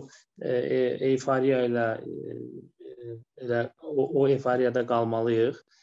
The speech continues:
Yəni, hər şey hələ irəlidədir. Bizim həm də ki, ə,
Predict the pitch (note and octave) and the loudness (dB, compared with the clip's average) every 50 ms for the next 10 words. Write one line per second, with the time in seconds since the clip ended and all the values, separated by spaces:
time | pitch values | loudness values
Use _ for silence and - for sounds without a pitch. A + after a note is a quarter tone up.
0 | _ _ _ _ _ - C3+ B2+ B2+ B2+ B2 A#2+ A#2+ A#2 A2+ A2+ A#2 A2+ A2 G#2 | _ _ _ _ _ -4 0 0 2 2 2 2 2 0 0 -2 -6 -8 -8 -8
1 | G#2 G#2+ G2+ - - - - D3 C#3+ C#3 - C#3+ C3 B2 B2+ B2 - - B2 A#2 | -10 -12 -12 -12 -12 -4 -2 0 0 0 2 2 2 4 4 4 2 2 2 2
2 | A#2 A#2 A2+ A#2+ A#2 A2 G#2 G#2+ A#2 A#2+ B2+ B2 D3 D3 C3+ B2+ B2+ C3+ C#3 C3+ | 2 2 2 2 2 2 0 0 0 -2 -2 -4 -2 -2 -2 -4 -4 -2 -2 0
3 | C3 B2 - - C3+ C3+ C3 C3 - _ _ _ _ _ _ _ - C3+ B2 | -2 -2 -2 0 0 0 0 0 -2 _ _ _ _ _ _ _ -12 -12 -12